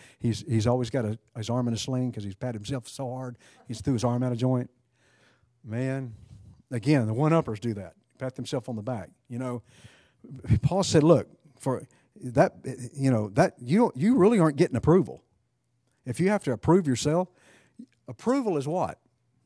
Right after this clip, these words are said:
You want someone else to say you did well. But when you're the one that's approving yourself, what have you got here? You're all alone in a boat. The boat has no oars.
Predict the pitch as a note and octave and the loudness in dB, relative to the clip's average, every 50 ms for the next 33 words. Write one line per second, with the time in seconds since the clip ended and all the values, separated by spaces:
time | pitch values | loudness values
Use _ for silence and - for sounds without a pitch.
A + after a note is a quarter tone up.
0 | _ _ _ _ _ _ _ _ _ - E3 G#3 B3 A#3+ F#3+ E3 - G3 G3+ F#3 | _ _ _ _ _ _ _ _ _ 0 4 4 6 6 4 4 6 6 6 8
1 | F3 E3+ D#3+ E3+ G3 G3 F#3 - - - D#3 B2+ G#2 - D3 C3 A#2+ B2 A2+ A2 | 8 6 8 6 6 4 2 0 0 2 2 2 4 4 4 4 2 0 -2 -6
2 | G#2 - _ _ - C3+ C#3 B2 A2 C3+ B2 A2 A2 A#2+ A2 F#2+ F2+ F2 F#2+ - | -6 -10 _ _ -6 -4 -2 0 2 0 0 2 0 -2 -2 -2 -4 -8 -12 -16
3 | _ _ _ _ _ _ _ - - _ - - C#3 C#3 C3 B2+ B2 E3+ A#3 A#3 | _ _ _ _ _ _ _ -20 -20 _ -2 -2 2 4 4 6 8 10 10 12
4 | G3 F3+ F3 E3+ E3 D#3 C#3 B2 - C3+ - - F3+ G#3+ A#3+ G#3 F#3 D3 C3 A2+ | 12 12 12 12 12 12 10 8 6 4 6 8 8 8 8 8 6 6 4 4
5 | - C3 B2+ B2 A#2+ G#2+ - - _ _ _ _ _ - C3 E3+ A3 A#3+ A#3 C4 | 4 4 2 2 0 -2 -6 -12 _ _ _ _ _ 0 4 4 6 6 6 6
6 | G3 C3+ A2 - F#3+ F#3+ G3 - D3+ A#2+ G2 E2 - _ _ _ _ _ _ _ | 6 6 6 6 6 4 4 4 4 2 2 0 -4 _ _ _ _ _ _ _
7 | _ _ _ _ _ _ _ _ _ _ _ _ _ _ _ _ _ _ _ _ | _ _ _ _ _ _ _ _ _ _ _ _ _ _ _ _ _ _ _ _
8 | _ _ _ - _ _ - - C#3+ D#3+ D#3+ E3 D#3+ D3+ D#3 E3+ F3 E3 D3+ B2+ | _ _ _ -20 _ _ -4 0 2 4 4 6 6 6 6 6 6 6 6 6
9 | B2+ B2 D3 D#3+ E3+ C3+ - - _ _ - - - - _ _ _ _ _ _ | 6 6 8 8 8 6 6 2 _ _ -12 -12 -12 -14 _ _ _ _ _ _
10 | _ _ - - - _ - B2+ C#3+ D3+ D3 D3+ D#3 C#3+ C3+ D3+ C#3+ D3+ D#3+ D#3+ | _ _ -20 -20 -6 _ 2 6 8 8 8 8 6 6 8 8 8 10 10 8
11 | D#3 B2+ A2 A2 - | 8 6 4 2 -2